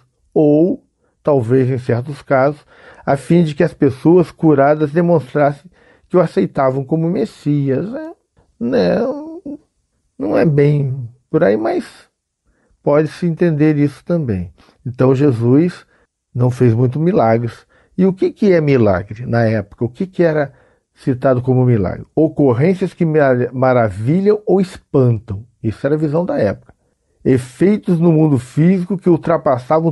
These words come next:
todos os conhecimentos humanos ou naturais da é-, todo, da, da época, tudo que é conhecido, e que, portanto, são atribuídos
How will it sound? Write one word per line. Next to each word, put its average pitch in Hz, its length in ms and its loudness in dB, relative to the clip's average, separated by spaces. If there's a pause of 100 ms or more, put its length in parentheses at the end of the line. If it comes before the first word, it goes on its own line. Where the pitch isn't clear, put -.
(140)
todos 190 360 2
os 170 60 -12
conhecimentos 160 840 -4 (720)
humanos 139 720 4
ou 156 140 2
naturais 151 640 0 (100)
da 156 180 2
é-, 131 260 4
todo, 160 360 0 (100)
da, 131 240 0
da 151 140 4
época, 113 320 2
tudo 143 220 -4
que - 80 -2
é 147 40 2
conhecido, 123 880 -2 (400)
e 143 80 -2
que, 127 140 0
portanto, 165 640 0
são 175 120 0
atribuídos 175 1400 0